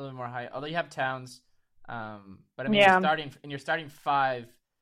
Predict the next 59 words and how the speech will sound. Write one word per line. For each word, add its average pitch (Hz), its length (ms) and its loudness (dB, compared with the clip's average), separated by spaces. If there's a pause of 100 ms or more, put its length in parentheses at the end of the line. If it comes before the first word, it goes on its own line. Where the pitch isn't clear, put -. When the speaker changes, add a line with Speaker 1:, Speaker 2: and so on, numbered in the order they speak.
(280)
Speaker 1:
you 139 100 -8
only 135 220 -8
really 131 180 -8
have 123 240 -4
Davis, 120 440 -8
who 120 140 -12
could 117 260 -16
play 120 260 -12
kinda 113 220 -10
like 113 180 -12
the 117 60 -20
big 117 240 -12
man 110 160 -12
down 110 180 -8
in 107 80 -14
the 104 60 -14
block. 110 340 -6 (140)
So 110 420 -12 (260)
he's 220 140 4
Speaker 2:
Yeah. 175 360 8
Speaker 1:
he 151 180 -10
likes 147 180 -6
to 156 60 -14
stretch 123 260 -8
the 117 80 -18
floor 123 180 -12
a 113 60 -10
little 107 140 -14
bit. 98 160 -14
So 117 180 -12
having 139 300 -6
Towns 131 240 -6
and 120 80 -10
Aldridge 113 280 -8
off 107 140 -8
the 107 80 -14
bench 107 300 -12
is, 101 100 -20
is 98 160 -20
not 107 160 -12
a - 20 -20
bad, 95 280 -12 (340)
not 107 100 -14
a 101 40 -18
bad 98 120 -12
option 92 260 -12
at 92 80 -18
all. 90 220 -16 (1120)
All 135 80 0
right. 127 360 -2 (760)
Speaker 2:
I 220 120 12
think 269 380 10
Irving's 214 440 8
the 175 80 -4 (180)
smallest 196 340 8
person 202 200 6
on 151 200 0
the - 60 -10
team. 196 420 -2